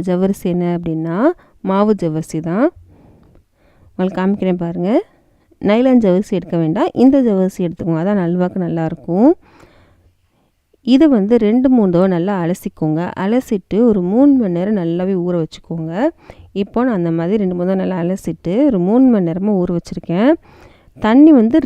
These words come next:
ரெண்டு கப் அளவுக்கு நான் தண்ணி எடுத்து ஊற வச்சுருக்கேன். ஒன்றரை கப் ஜவ்வரிசிக்கு ரெண்டு கப் அளவுக்கு தண்ணி சேர்த்து ஊற வச்சுருக்கேன். மூணு மணி நேரமா ஊறிட்டுருக்குங்க.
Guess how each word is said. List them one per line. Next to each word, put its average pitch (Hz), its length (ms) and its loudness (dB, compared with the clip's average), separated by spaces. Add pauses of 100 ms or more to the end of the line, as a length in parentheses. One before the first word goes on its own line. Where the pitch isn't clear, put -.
ரெண்டு 294 360 4
கப் 254 280 -2
அளவுக்கு 175 360 -2
நான் 269 160 0
தண்ணி 170 220 0 (100)
எடுத்து - 320 -4 (680)
ஊற 202 160 2
வச்சுருக்கேன். - 400 -10 (120)
ஒன்றரை 220 340 0
கப் 226 180 -4 (100)
ஜவ்வரிசிக்கு 175 640 -2 (640)
ரெண்டு 302 280 6 (100)
கப் 262 260 -2
அளவுக்கு 180 300 -4 (120)
தண்ணி 196 300 -4
சேர்த்து 175 240 -6 (140)
ஊற 180 160 0
வச்சுருக்கேன். 285 500 -4
மூணு 190 240 2
மணி 170 180 0
நேரமா 165 340 -4
ஊறிட்டுருக்குங்க. 156 640 -6